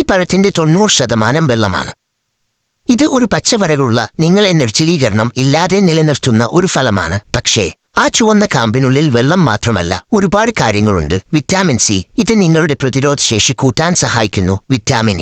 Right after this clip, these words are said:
എ, ഇത് നിങ്ങളുടെ കണ്ണുകൾക്ക് നല്ലതാണ്. ലൈക്കോപീൻ, ഇതാണ് തണ്ണിമത്തന് ചുവപ്പ് നിറം നൽകുന്ന പ്രധാന ആന്റിഓക്സിഡന്റ്. ഇത്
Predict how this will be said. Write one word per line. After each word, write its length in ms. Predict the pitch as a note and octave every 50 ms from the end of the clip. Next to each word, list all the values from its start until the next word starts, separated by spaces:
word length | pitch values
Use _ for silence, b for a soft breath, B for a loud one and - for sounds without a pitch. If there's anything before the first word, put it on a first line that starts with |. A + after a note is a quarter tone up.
| D#2+ F2
എ, 20 | F2+ - _ _ _ _ - A#3+
ഇത് 140 | G#3+ C4+ D#4 D#4 A#3+
നിങ്ങളുടെ 360 | G#3 A3 A3 G#3 G3+ G3+ G3 - -
കണ്ണുകൾക്ക് 460 | C3+ C#3 D#3 D#3 C#3 B2+ A2 - D#3+ D3+ B2
നല്ലതാണ്. 460 | G#2 A#2 A#2 G2+ F#2 E2 C2+ - - - _ _ _ _ _ _ _ _ _ _ _ _ _ _ _ _ _ _ _ _ -
ലൈക്കോപീൻ, 640 | - D3 E3 G3+ - - A3 G#3 F#3+ - F3 D#3+ D#3+ E3 - - G#3 F#3
ഇതാണ് 300 | - F3 E3 F#3 G3 F#3+ - C#3
തണ്ണിമത്തന് 500 | B2+ C#3+ D3+ D3 C3+ - - A#2+ A2 - -
ചുവപ്പ് 260 | E3+ F3+ F#3 - A3 F#3
നിറം 220 | D#3 C#3+ F3+ F#3+ E3+ C3+
നൽകുന്ന 320 | B2+ C3 - C3 C3+ D3 C#3+ -
പ്രധാന 340 | C#3 A#2+ - C#3 C#3 D3+ F#3 D#3+ A2 G#2
ആന്റിഓക്സിഡന്റ്. 640 | G#2 G#2 B2 C3 - - - G2 D#2+ - - - - _ _ _ _ _ _ _ _ _ _ _ _ _ _ _ _ - - C4
ഇത് 80 | A#3+